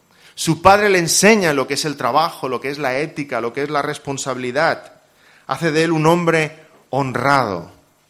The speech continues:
Y esa es también nuestra aspiración como hijo, como padres, para nuestros hijos. Que nuestros hijos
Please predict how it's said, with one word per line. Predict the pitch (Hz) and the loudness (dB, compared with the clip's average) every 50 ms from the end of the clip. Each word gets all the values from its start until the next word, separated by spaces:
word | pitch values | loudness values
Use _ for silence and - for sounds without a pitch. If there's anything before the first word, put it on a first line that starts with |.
| _ _ _ _ _ _ _ _ _ _ _ _ _ _ _ _ _ _ _ | _ _ _ _ _ _ _ _ _ _ _ _ _ _ _ _ _ _ _
Y | - 135 156 | -4 -2 -2
esa | 156 180 185 | -2 -2 -2
es | - | -4
también | 180 165 156 160 165 | -2 -2 -2 0 0
nuestra | 165 170 170 - | 0 0 -2 -2
aspiración | 160 165 - 156 143 147 170 160 156 | -6 -4 -2 -2 -2 -2 -2 -4 -6
como | 165 160 156 151 156 | -4 -2 0 0 0
hijo, | 170 175 160 - 160 139 | 0 -2 -4 -8 -8 -6
como | 143 135 139 135 | -4 -4 -2 2
padres, | - 165 185 170 143 113 104 104 - | 4 4 4 4 2 -2 -4 -4 -4
para | - 131 123 131 131 | -4 -2 -2 -2 -2
nuestros | 139 143 143 143 151 147 - 185 | -2 -4 -6 -6 -8 -8 -8 -8
hijos. | 185 - - - - - - - - - - - _ | -10 -10 -10 -14 -16 -16 -18 -20 -20 -20 -20 -20 _
Que | - 127 123 | -10 -6 -6
nuestros | 131 123 - 135 131 - - 170 | -6 -6 -6 -8 -8 -6 -6 -6
hijos | 165 170 180 175 170 170 - | -6 -6 -6 -6 -6 -8 -10